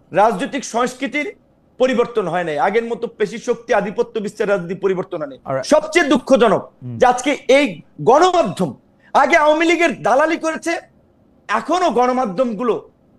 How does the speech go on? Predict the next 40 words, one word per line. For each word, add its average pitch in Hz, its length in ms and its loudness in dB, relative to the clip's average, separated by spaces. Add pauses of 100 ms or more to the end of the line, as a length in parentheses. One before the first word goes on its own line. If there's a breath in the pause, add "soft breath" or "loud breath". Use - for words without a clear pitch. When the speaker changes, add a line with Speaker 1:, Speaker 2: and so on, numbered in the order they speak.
(440)
Speaker 1:
একটা 190 260 -2
নির্দিষ্ট 226 380 -6
শ্রেণী 247 320 -2
পেশার 220 300 -4
মানুষের 233 380 -2
হাতে 190 200 -4
বন্দী। 143 380 -10 (240)
দুঃখ 190 300 2
লাগে, 262 340 4
কষ্ট 247 280 2
হয়। 180 220 4 (300)
রাজনীতির 269 500 4
বাইরে 277 220 4
এমপি 269 220 0
Speaker 2:
এই, 190 80 4
Speaker 1:
মন্ত্রী 196 200 4
হওয়ার 190 140 6
Speaker 2:
এই 196 60 4
Speaker 1:
জন্য 214 100 2
তো - 60 0
Speaker 2:
নির্দিষ্ট 247 200 -2
Speaker 1:
জীবন 220 120 6
Speaker 2:
শ্রেণী 233 140 4
Speaker 1:
দিয়েছে, 226 160 6
Speaker 2:
পেশাকে 196 140 2
Speaker 1:
হাত 202 160 -2
ভাঙি 254 140 -4
নাই, 262 180 2
পা - 140 0
ভাঙি 247 200 0
নাই, 220 80 8
Speaker 2:
নূর, 214 160 8 (240)
নূর। 165 140 2
Speaker 1:
মাজা 277 160 2 (140)
ভাঙি 277 200 -4
নাই, 269 140 0
কোমর - 200 -8
Speaker 2:
জনাব, 151 180 4
Speaker 1:
ভাঙি 226 140 -2
নাই। 147 180 -6